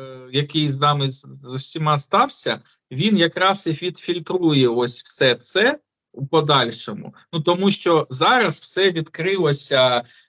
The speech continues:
е, ну, просто вся, вся ця кулуарщина, все це відкрилося і знаходиться на поверхні. І люди просто можуть тепер оцінити, е, ну, там, е, там, по певних особах,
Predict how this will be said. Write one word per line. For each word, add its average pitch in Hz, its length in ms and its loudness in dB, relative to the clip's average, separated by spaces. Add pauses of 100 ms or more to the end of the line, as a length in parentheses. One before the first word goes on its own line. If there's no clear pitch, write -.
е, 95 280 -8
ну, 147 100 0
просто 160 600 2
вся, - 340 -8
вся 160 300 2
ця 135 220 0
кулуарщина, 147 1000 0
все 175 260 -2
це 160 240 -2
відкрилося 165 760 -2
і 147 200 -4
знаходиться 180 640 -2
на 165 120 -2
поверхні. 190 640 0 (180)
І 139 80 -2
люди 196 300 0
просто 220 460 2
можуть 202 400 0 (180)
тепер 190 600 4
оцінити, 185 840 2 (320)
е, 135 460 4 (920)
ну, 180 160 0
там, 127 280 0 (300)
е, - 100 -16 (400)
там, - 200 -6
по 180 120 2
певних 233 420 2
особах, 214 640 2